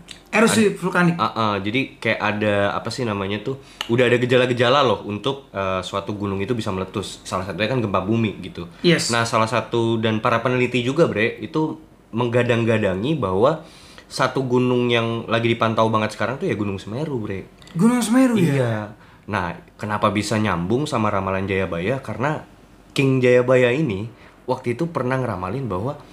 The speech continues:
Speaker 2: suatu saat nanti Pulau Jawa itu bakal kebelah dua, Bre.
Speaker 1: Hah?
Speaker 2: Iya.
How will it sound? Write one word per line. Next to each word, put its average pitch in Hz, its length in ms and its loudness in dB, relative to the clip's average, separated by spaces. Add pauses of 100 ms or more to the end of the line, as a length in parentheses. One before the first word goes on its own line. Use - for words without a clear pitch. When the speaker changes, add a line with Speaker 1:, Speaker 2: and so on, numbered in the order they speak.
(640)
Speaker 2:
suatu 131 320 -2
saat 120 240 -2
nanti 87 400 -6 (300)
Pulau 107 220 0
Jawa 101 260 0
itu 107 180 -2
bakal 110 300 -4
kebelah 95 260 -10
dua, 131 220 -4
Bre. 98 320 -4
Speaker 1:
Hah? - 340 4 (300)
Speaker 2:
Iya. 208 760 -6